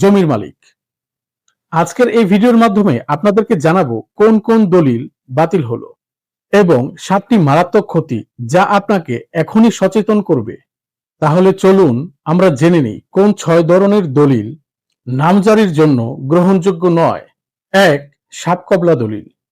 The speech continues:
দুই, বন্টনামা বা পারিবারিক। তিন, power of attorney ভিত্তিক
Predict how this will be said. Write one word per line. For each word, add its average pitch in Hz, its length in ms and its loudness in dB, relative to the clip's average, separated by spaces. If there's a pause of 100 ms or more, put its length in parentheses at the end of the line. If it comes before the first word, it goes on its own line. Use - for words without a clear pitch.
(180)
দুই, 165 340 2 (420)
বন্টনামা 185 580 2 (180)
বা 147 80 2 (120)
পারিবারিক। 165 520 0 (540)
তিন, 214 220 2 (440)
power 180 280 2 (120)
of - 80 0 (160)
attorney 185 320 0
ভিত্তিক 143 400 -2